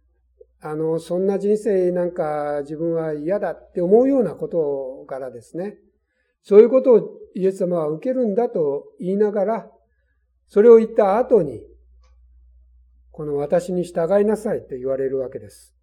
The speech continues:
それは一体どういうことでしょうか？このことを今日の御言葉に聞いてまいりたいと思います。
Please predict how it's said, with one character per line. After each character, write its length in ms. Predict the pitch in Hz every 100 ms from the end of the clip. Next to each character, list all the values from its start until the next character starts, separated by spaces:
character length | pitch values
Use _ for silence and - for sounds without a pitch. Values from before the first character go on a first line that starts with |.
| _ _ _ _ _ _ _ _ _ _ _ _ _ _ _
そ 140 | 156
れ 60 | 156
は 60 |
一 80 | 156
体 160 | 175 147
ど 180 | 175
う 40 | 269
い 60 |
う 40 | 277
こ 120 | 214
と 100 | 147
で 100 | 135
し 100 | -
ょ 80 | 117
う 40 |
か？ 220 | - - _ _ _ _ _ _ _ _ _ _ _ _ _ _ _ _ _ _
こ 100 | 170
の 100 | 165
こ 140 | 165 165
と 140 | 170
を 520 | 185 165 139 143 - -
今 120 | 175
日 120 | 151
の 0 |
御 240 | 143 143 160
言 120 | 165
葉 100 | 160
に 160 | 160 156
聞 120 | 175
い 40 |
て 100 | 175
ま 140 | 170 170
い 60 |
り 80 | 165
た 100 | 165
い 80 | 147
と 100 | 123
思 160 | 117
い 60 | 113
ま 100 | 113
す。 280 | - _